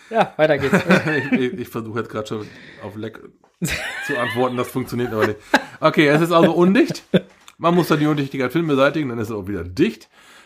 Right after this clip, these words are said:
Speaker 2: De-, eine zweite Möglichkeit wäre, weil das System ja A geschlossen ist, wenn sich dann aber das System erwärmt, bei steigendem Druck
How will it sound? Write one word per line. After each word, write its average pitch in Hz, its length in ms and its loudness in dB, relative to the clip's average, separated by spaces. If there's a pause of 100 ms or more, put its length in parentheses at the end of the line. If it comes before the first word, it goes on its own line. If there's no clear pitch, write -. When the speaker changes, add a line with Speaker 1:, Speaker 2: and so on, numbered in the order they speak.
Speaker 2:
De-, 156 420 2
eine 180 180 -2
zweite 214 280 2
Möglichkeit 135 420 2
wäre, 156 220 -2
weil 120 100 0
das 123 120 -2
System 143 380 -2
ja 120 200 0 (180)
A 127 200 4
geschlossen 139 440 -2
ist, 233 240 -10 (1040)
wenn 123 180 0
sich 123 80 0
dann 120 120 -6
aber 107 420 4
das 104 180 -2
System 110 340 -2
erwärmt, 117 440 -2 (1000)
bei 101 160 -6
steigendem 120 460 2
Druck 131 360 0